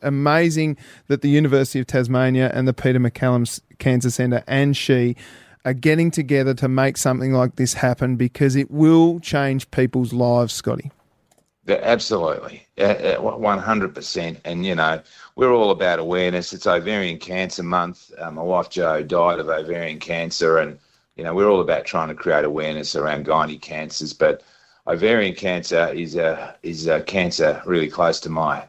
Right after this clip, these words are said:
Speaker 2: my heart. You know, the survival rate of ovarian cancer sufferers, the,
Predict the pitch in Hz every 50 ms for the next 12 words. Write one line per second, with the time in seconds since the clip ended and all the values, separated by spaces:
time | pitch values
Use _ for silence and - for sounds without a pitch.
0 | _ _ - 80 76 69 - - 87 82 85 85 82 82 - _ - 90 87 82
1 | 82 82 82 82 78 76 - _ - 85 80 - - 87 78 92 98 104 104 98
2 | 85 92 87 80 78 82 82 82 82 82 - - 82 85 71 73 76 80 76 90
3 | 90 87 85 82 80 78 80 80 - - 85 85 85 82 - - 67 - - 85
4 | 82 80 - - 67 - 76 73 -